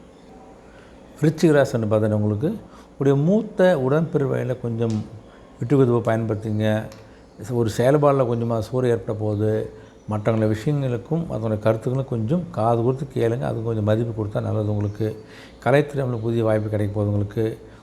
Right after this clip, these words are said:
உடைய மருமகன் வழியில சிறு சிறு விவாதங்கள்லாம் தோண்டி மறையக்கூடிய காலகட்டமாகும். சில விஷயங்களை மனம் விட்டு பேசல, சில விஷயங்களுக்கு பிரச்சனை தீரக்கூடிய ஒரு நாளாக அமையுது. கொஞ்சம் அமைதியாக இருக்கக்கூடிய நாளாக அமைகிறது. தனுசு ராசின்னு பார்த்தீங்கன்னா, உங்களுக்கு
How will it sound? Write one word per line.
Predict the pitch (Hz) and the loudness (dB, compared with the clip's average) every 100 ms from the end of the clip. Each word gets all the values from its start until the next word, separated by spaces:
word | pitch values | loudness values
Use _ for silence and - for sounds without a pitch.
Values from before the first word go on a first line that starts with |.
| - | -12
உடைய | 110 110 | -4 0
மருமகன் | 110 127 160 170 160 | 4 6 6 4 2
வழியில | 135 123 147 | -2 -4 -4
சிறு | - 113 | -6 -8
சிறு | 101 117 107 104 101 | -4 -2 -2 -2 -2
விவாதங்கள்லாம் | 107 120 127 123 110 120 123 | 2 4 4 2 -2 -4 -6
தோண்டி | 117 113 117 | -6 -6 -4
மறையக்கூடிய | 104 107 107 107 101 | -2 -2 -4 -6 -4
காலகட்டமாகும். | 107 101 98 101 101 131 175 - - - - - | -4 -4 -2 0 0 -2 -6 -12 -20 -20 -20 -8
சில | 170 | -2
விஷயங்களை | 165 170 175 | 0 2 2
மனம் | 151 135 135 | 2 2 0
விட்டு | 139 143 | 0 -2
பேசல, | 135 120 - 123 123 | -2 -2 -2 0 0
சில | |
விஷயங்களுக்கு | 110 113 104 123 120 107 | 0 -2 -2 -4 -2 -4
பிரச்சனை | 110 107 131 127 104 104 - - - - - - - | -4 -4 0 0 0 -6 -14 -20 -20 -20 -20 -14 2
தீரக்கூடிய | 135 131 135 117 | 4 4 2 -2
ஒரு | 107 | 0
நாளாக | 104 110 104 | 0 0 0
அமையுது. | 104 139 | -2 -4
கொஞ்சம் | 127 117 208 226 | -4 -2 -2 -4
அமைதியாக | - 98 113 123 131 120 | -8 -2 2 4 2 0
இருக்கக்கூடிய | 107 110 104 | -4 -4 -4
நாளாக | 98 101 104 | -2 -4 -4
அமைகிறது. | 95 95 92 92 85 - - - - 107 | -4 -4 -4 -6 -10 -16 -20 -20 -18 0
தனுசு | 117 123 - | 2 2 2
ராசின்னு | 127 110 113 110 | 0 0 -4 -2
பார்த்தீங்கன்னா, | 117 117 | -2 -2
உங்களுக்கு | 117 117 123 185 | -2 -2 0 -2